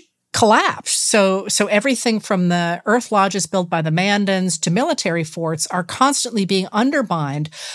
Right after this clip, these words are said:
by these rat tunnels. So once you have this infestation of rats, especially in the plains, that puts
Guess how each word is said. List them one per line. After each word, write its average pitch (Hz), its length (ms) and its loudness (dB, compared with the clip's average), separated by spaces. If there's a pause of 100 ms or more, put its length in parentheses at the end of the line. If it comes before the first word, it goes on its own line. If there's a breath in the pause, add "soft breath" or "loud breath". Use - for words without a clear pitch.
(140 loud breath)
by 185 220 4
these 202 260 -2
rat 311 260 0
tunnels. - 440 -6 (560)
So - 200 2
once 240 360 2
you 330 80 0
have 220 320 -2
this 190 200 -4
infestation 202 640 -4
of 156 160 -4
rats, 185 640 -2
especially 320 440 0
in 165 80 0
the 156 80 0
plains, 156 600 -4 (380 loud breath)
that 214 380 0
puts 202 300 -4